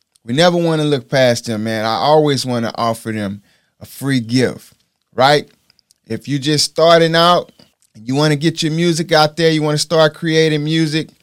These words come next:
creating beats and get your music out there, check it out. I have a gift for you. The Producer's Blueprint. It has everything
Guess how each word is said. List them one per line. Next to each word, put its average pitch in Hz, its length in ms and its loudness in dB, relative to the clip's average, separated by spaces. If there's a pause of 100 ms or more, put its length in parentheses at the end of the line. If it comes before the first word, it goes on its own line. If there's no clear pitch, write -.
creating 151 480 2
beats 156 280 0
and 127 120 -4
get 151 220 -4
your 151 80 -6
music 147 380 -4
out 139 240 0
there, 135 340 0 (380)
check 156 240 2
it 139 100 0
out. 113 280 2 (260)
I 123 100 0
have 135 160 4
a 131 40 -6
gift 160 340 0
for 120 140 -6
you. 87 220 -8 (380)
The 117 100 -6
Producer's 143 560 -2
Blueprint. 156 680 -4
It 113 120 -10
has 123 260 0
everything 160 720 0